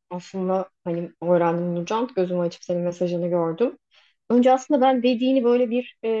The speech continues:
yapar gibi önce bir işe giriştim. Bu kadar hani vahim derecede olabileceği belki aklıma da gelmedi. Belki ben de kaçmak istedim. Ben de, e, şeydeki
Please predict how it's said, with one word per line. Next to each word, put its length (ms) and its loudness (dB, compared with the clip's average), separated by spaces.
yapar 340 0
gibi 240 0
önce 260 2
bir 80 -4
işe 380 -2
giriştim. 520 -8
Bu 60 -8
kadar 380 -2
hani 240 -12
vahim 440 -4
derecede 360 2
olabileceği 560 -2
belki 280 -2
aklıma 420 -4
da 60 4
gelmedi. 680 0
Belki 260 0
ben 160 -2
de 60 -6
kaçmak 340 -10
istedim. 580 -6
Ben 300 2
de, 200 2
e, 500 -4
şeydeki 580 -4